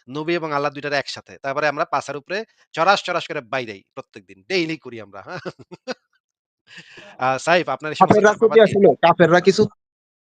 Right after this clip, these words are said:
Speaker 1: আপনাকে আবারও মিউট করতেছি। আপনাকে শেষ সুযোগটা দেয়া হচ্ছে। আপনার যদি রেফারেন্স ভিত্তিক, দলিল ভিত্তিক কোনো আলোচনা থাকে বা কোনো আর্গুমেন্ট থাকে, আপনি যদি কোনো আমাদের ম-, কথার বিরুদ্ধে যদি কিছু বলতে চান, আপনার মুখের কথাতে তো ভাই ইসলাম চলবে না। আপনি মনে করেন মুখে মুখে,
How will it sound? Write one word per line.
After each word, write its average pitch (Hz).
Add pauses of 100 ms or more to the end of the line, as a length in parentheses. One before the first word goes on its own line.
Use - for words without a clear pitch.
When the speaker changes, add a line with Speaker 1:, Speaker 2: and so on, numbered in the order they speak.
(200)
Speaker 1:
আপনাকে 139
আবারও 135
মিউট 139
করতেছি। 143 (300)
আপনাকে 143
শেষ 170
সুযোগটা 160
দেয়া 127
হচ্ছে। 123
আপনার 139
যদি 135
রেফারেন্স 160
ভিত্তিক, 120
দলিল 170
ভিত্তিক 165
কোনো 165 (200)
আলোচনা 135
থাকে 170
বা 131
কোনো 127 (300)
আর্গুমেন্ট 165
থাকে, 139
আপনি 143
যদি 165 (480)
কোনো 175 (100)
আমাদের 156
ম-, 147
কথার -
বিরুদ্ধে 156
যদি 160
কিছু 156
বলতে 147
চান, 233 (380)
আপনার 170
মুখের 165
কথাতে 170
তো 160
ভাই 147
ইসলাম 135
চলবে 151
না। 98
আপনি -
মনে 127
করেন 135
মুখে 139
মুখে, 139